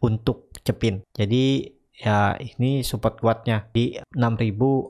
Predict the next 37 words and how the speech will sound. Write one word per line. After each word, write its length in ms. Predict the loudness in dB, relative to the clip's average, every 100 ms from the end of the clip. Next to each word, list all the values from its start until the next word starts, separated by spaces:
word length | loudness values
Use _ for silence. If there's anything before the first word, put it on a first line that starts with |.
| -6
empat 400 | -4 -2 -4 -4
ratus 400 | -6 -4 -6 -2
karena 320 | 0 2 0
di 80 | 0
situ 240 | 0 0
ada 160 | 2 2
M 160 | 2
A 0 |
dua 240 | 2 2 0
ratus 400 | 0 -2 -2 -2
dan 400 | 0 2 0 0
juga 560 | 0 0 2 0 0 -4
itu 480 | -4 0 0 0 0
adalah 800 | 0 0 2 2 2 2 -2 -6
neckline 800 | 0 0 0 -4 -2 0 -2 -10 -6
polanya 480 | 0 2 2 2 0
nih 240 | -2 -4
ya, 80 | -4
cup 240 | -4 0
and 320 | 0 2 2
handle 240 | 2 2 0
apa 80 | -6 -4
ya. 240 | 0 0 -2
Jadi 160 | 0 0 0
seperti 480 | -2 -2 0 -2 0
itu. 320 | 0 2 0 -2 -6 -10 -6
Apakah 320 | -4 0 0
bisa 240 | 0 2 2
spekulasi 640 | 0 -2 2 2 2 0
buy 160 | 2 2
di 80 | 2
harga 240 | 2 0
sekarang? 480 | 0 0 2 0 0
Karena 320 | 0 0 0
ini 240 | 2 0
ada 320 | 0 0 0 2
di 160 | 0